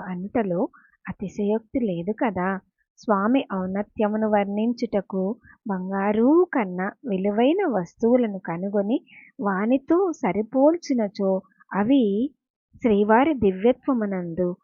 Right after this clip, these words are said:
వెలవెలబోవుననుటయు అతిశయోక్తి కానే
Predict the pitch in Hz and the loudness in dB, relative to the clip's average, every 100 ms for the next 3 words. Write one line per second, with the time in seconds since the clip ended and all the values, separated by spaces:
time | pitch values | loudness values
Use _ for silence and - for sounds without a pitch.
0 | _ - 220 220 262 359 339 240 214 202 | _ 0 4 6 6 4 2 4 4 2
1 | 202 190 190 233 262 202 190 330 - _ | 0 -4 -4 0 0 2 0 -2 -4 _
2 | - 185 220 208 247 233 208 190 _ - | -8 -4 -4 -2 -2 0 0 -2 _ -6
3 | 185 208 - 226 190 175 175 247 | -4 -4 -4 -6 -6 -8 -4 -4